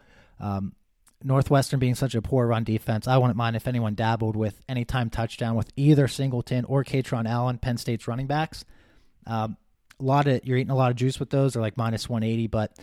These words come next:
you would have to think one of those guys is gonna find the end zone once, if not twice, in this game.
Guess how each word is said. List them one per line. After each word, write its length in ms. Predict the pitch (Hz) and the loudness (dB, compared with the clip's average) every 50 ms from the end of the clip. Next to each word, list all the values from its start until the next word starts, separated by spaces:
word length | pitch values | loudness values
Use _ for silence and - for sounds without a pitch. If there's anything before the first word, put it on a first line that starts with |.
| - _ _ - - _ _ _ _ _ _ _ _ _ _ | -20 _ _ -20 -20 _ _ _ _ _ _ _ _ _ _
you 160 | - - 131 131 | -8 -2 0 0
would 80 | 131 | 2
have 180 | 139 135 127 - | 4 2 2 0
to 80 | - | -2
think 220 | - - 117 107 - | -4 -4 -2 -2 0
one 220 | 120 120 120 120 | 2 2 2 2
of 40 | 110 | 2
those 160 | 113 110 104 | 0 -2 -2
guys 240 | - 123 110 110 104 | -2 -4 -4 -4 -4
is 80 | 101 107 | -6 -6
gonna 140 | 113 107 | -6 -6
find 260 | 98 - 123 113 113 107 | -6 -4 -4 -4 -2 0
the 80 | 113 | 0
end 140 | 110 107 107 | 0 -2 0
zone 260 | 110 113 110 107 104 - | 0 0 0 0 -2 -4
once, 340 | - 123 117 117 113 110 - | -6 -4 -2 -2 -2 -2 -2
if 200 | - 135 - - | -2 -4 -2 -2
not 160 | 127 113 - | -2 -2 -2
twice, 420 | - - 123 117 113 107 - - - _ - | -4 -4 -2 -2 -2 -2 -4 -8 -16 _ -8
in 180 | - 113 110 | -6 -4 -2
this 300 | 110 110 110 - - - - _ _ _ _ _ _ _ - | -2 -2 -2 -4 -6 -10 -16 _ _ _ _ _ _ _ -10
game. 320 | - 120 113 104 95 90 | -8 -6 -6 -6 -8 -10